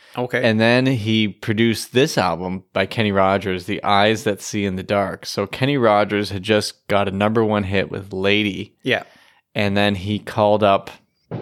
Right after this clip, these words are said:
Speaker 2: Barry Gibb to ask if he had songs.
Speaker 1: Yes.
Speaker 2: And then Barry Gibb wanted to produce an album for him.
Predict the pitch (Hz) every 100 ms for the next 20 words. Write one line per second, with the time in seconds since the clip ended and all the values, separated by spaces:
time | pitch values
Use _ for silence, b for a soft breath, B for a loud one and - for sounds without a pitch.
0 | - - _ _ - - 107 98 104 107
1 | 95 101 101 - - 101 95 - 104 110
2 | 95 98 - - _ _ B B 156 131
3 | 120 117 110 110 120 113 110 104 92 -
4 | _ - - - 101 101 98 92 - 87
5 | 98 98 - _ - 95 95 95 - -
6 | - -